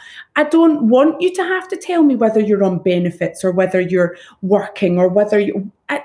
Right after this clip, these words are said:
I don't need to know any of that stuff. And if I do start asking that, people are gonna start thinking of me as some sort of Home Office tracker.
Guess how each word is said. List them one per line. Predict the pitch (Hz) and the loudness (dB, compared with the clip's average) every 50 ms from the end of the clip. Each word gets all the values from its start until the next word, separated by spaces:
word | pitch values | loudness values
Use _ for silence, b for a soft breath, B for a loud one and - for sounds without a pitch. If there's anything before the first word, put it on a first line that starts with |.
| - - | -4 -4
I | 302 294 - - _ - | -4 -4 -4 -10 _ 0
don't | 330 330 339 359 320 302 | 2 2 2 2 2 2
need | 285 254 208 - - | 2 0 0 -4 -6
to | - 196 | -2 0
know | 190 190 214 269 320 330 - | 2 2 4 4 2 2 0
any | - 214 196 190 180 | 0 -2 -2 -2 -4
of | 175 170 - | -6 -6 -8
that | - 180 - 170 | -10 -10 -10 -10
stuff. | - 175 170 165 B B B B B B | -8 -8 -8 -8 B B B B B B
And | 269 285 | 2 2
if | 311 294 302 320 | 2 2 0 0
I | 320 | -2
do | 254 220 - 285 302 320 359 370 | -2 0 0 2 2 2 2 0
start | - - - 254 214 208 - | -2 -4 -4 -2 -2 -2 -2
asking | 185 180 175 170 - - - 170 165 160 | -4 -4 -6 -6 -8 -6 -4 -2 -2 -2
that, | 175 175 180 - - _ _ _ _ _ _ _ | -2 -2 -4 -6 -8 _ _ _ _ _ _ _
people | - 330 330 339 349 349 | 0 0 0 2 2 0
are | 349 339 | 2 2
gonna | 339 311 302 294 | 2 2 2 2
start | 294 277 254 247 - | 0 -2 -4 -4 -2
thinking | - 262 254 - 254 247 240 | -2 -4 -2 0 0 0 0
of | 220 208 | 0 2
me | 233 254 262 240 226 214 | 2 2 2 2 0 0
as | - 208 220 214 - | 0 -2 -2 -2 -4
some | - 240 240 247 233 | -4 -2 0 0 -2
sort | - - 240 220 - - | -2 -4 -4 -4 -4 -4
of | - 196 202 196 - - _ _ _ _ _ | -4 -4 -4 -6 -12 -18 _ _ _ _ _
Home | - - - 262 247 269 277 277 | -16 -6 -2 0 2 4 4 4
Office | 262 226 254 - 202 190 - - _ - | 2 0 -2 -4 -6 -6 -6 -10 _ -16
tracker. | - - - - 185 165 - - - - 147 - 208 226 - | -16 -12 -4 -4 -4 -4 -4 -8 -8 -6 -4 -4 -4 -4 -6